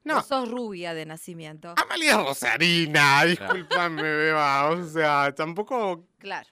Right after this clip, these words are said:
Speaker 3: Pero era divino el chaleco que se puso.
Speaker 1: ¿Cuál? Ay, de coso.
Speaker 3: El pelado Trebú que fueron
Speaker 1: Claro, se tendría que haber puesto el, bueno, el o-, bueno, hi-, hija del ogro también, Fabi-, uy,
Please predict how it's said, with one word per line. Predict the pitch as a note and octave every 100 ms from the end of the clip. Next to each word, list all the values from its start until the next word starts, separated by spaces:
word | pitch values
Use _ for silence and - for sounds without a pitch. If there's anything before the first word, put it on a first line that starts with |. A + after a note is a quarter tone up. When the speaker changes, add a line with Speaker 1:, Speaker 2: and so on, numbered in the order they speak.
| _
Speaker 3:
Pero | F#2+ G2+
era | B2 A#2
divino | G#2 G2 G#2+ G#2+
el | F#2
chaleco | F2+ E2+ F2+ F2
que | F2+
se | F#2
puso. | - F2 - C#2+ _ E2 _ _ - -
Speaker 1:
¿Cuál? | - D#3 -
Ay, | C3 E3 D3+
de | A#2 A#2 A2+ A2
coso. | C#3 F3+ - A#2 G#2+
Speaker 3:
El | F#2
pelado | F2+ E2+ F2 F#2
Trebú | E2 E2+ E2+ F#2+ F#2
que |
fueron | F2 F2+ F2
Speaker 1:
Claro, | E3 B3+ E3 A#2+ A2+ A#2+
se | B2
tendría | B2 D3+
que | G3
haber | F#3
puesto | F3+ -
el, | E3+ C3+ B2 A#2 A2+ A2+
bueno, | D3 D#3
el | C3
o-, | D3 -
bueno, | C3+ A#2+
hi-, | G#2+ A#2
hija | A#2 -
del | A#2 B2
ogro | C#3+ C#3+ C#3+ C#3
también, | B2 C3 C3+ C3+
Fabi-, | C3+ B2 A#2
uy, | C3+